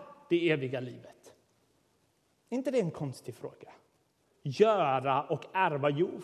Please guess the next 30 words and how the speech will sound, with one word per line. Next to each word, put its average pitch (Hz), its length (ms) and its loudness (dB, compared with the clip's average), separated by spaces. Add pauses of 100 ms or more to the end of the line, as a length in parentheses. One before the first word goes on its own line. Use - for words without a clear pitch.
(100)
födas 160 400 2
i 156 80 0
rätt 147 220 -6
familj. 156 600 -6 (600)
Inte 208 160 -10
så 202 80 -4
mycket 202 220 -2
man 165 100 -2
kan 143 220 -4
göra 135 720 2
för 165 220 2
att 139 220 0 (280)
ärva 175 520 2
rätt - 180 -4
saker, 147 340 2
det 180 80 4
är 175 40 6
bara 170 280 4 (160)
födas 143 560 4 (180)
rätt. 220 260 0
Så 190 120 4
redan 220 260 6
från 226 140 4
början 208 320 8
är 175 120 2 (300)
frågan 226 920 6
Jesus 196 360 0
får 135 480 2 (260)
något 180 520 2 (120)
skev, 233 760 0